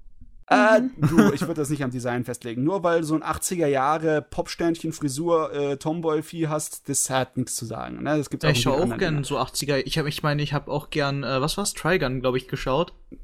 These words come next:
Speaker 1: Ja.
Speaker 3: Und es war, es hat auch einen recht lustigen Stil. Ich meine, ich hab den gern geschaut, auch für den Stil.
Speaker 1: Ja.
Speaker 3: Weil das Stil hat das ganz gut kompl-, komplimentiert.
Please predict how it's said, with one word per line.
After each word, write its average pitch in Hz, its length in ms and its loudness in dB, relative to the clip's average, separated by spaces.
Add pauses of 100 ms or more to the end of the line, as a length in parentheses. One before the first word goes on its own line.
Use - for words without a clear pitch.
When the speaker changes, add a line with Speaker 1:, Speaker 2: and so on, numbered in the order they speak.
Speaker 1:
Ja. 156 120 6 (640)
Speaker 3:
Und 139 160 -2
es - 280 -4
war, 139 300 0
es - 100 -8
hat 131 140 -10
auch 147 220 0
einen 233 100 2
recht 147 360 0
lustigen 139 440 -4
Stil. 143 460 0
Ich 160 160 -6
meine, 131 180 0
ich - 80 -6
hab 151 80 -2
den 131 140 -6
gern 131 220 -2
geschaut, 127 420 0
auch 139 180 0
für 180 220 0
den 254 160 0
Stil. 131 440 0 (340)
Speaker 1:
Ja. 139 120 6 (680)
Speaker 3:
Weil 139 100 -2
das 127 140 0
Stil 147 180 4
hat 147 100 0
das - 140 -2
ganz 143 200 -2
gut 160 140 -8
kompl-, 147 460 -8
komplimentiert. 151 840 -6